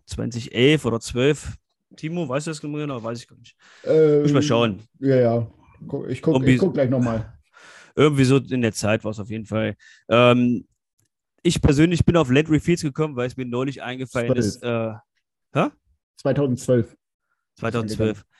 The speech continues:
Speaker 2: Mhm.
Speaker 1: Ähm, die Knicks haben neulich gegen die Hawks mal wieder gespielt und, ähm, mittlerweile ist ja bekannt, dass Landry Fields, äh, im Front Office sitzt und General Manager bei den Atlanta Hawks ist. Wer hätte das gedacht?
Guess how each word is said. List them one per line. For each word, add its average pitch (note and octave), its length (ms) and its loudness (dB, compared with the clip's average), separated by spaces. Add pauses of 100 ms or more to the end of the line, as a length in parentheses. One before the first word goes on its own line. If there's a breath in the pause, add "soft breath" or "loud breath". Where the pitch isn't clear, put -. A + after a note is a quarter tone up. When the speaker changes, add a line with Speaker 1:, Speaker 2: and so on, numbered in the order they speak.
Speaker 2:
Mhm. B2 200 -4
Speaker 1:
Ähm, A#2 500 2 (180)
die B2 80 0
Knicks C#3 200 -2
haben C#3 140 0
neulich C3+ 280 0
gegen C3 160 -4
die B2 80 -2
Hawks B2 360 0
mal D3 180 -6
wieder C#3+ 160 -2
gespielt C#3 580 -6
und, A#2+ 480 -6
ähm, A2 560 -4 (420 soft breath)
mittlerweile B2+ 640 2 (160)
ist C3+ 160 -4
ja C#3 80 2
bekannt, B2+ 480 -2
dass B2+ 260 -4
Landry B2 380 0
Fields, B2+ 600 -4
äh, A2+ 420 -4
im A#2 200 -10
Front B2 320 2
Office C#3+ 300 -2
sitzt - 360 -6
und B2+ 340 -6
General D3 360 2
Manager D3 460 -6
bei A#2 160 -6
den A2 200 -8
Atlanta A#2+ 440 -4
Hawks C3+ 260 -2
ist. G#2+ 220 -10
Wer A2+ 100 -4
hätte B2 140 -6
das B2 180 -6
gedacht? - 460 -8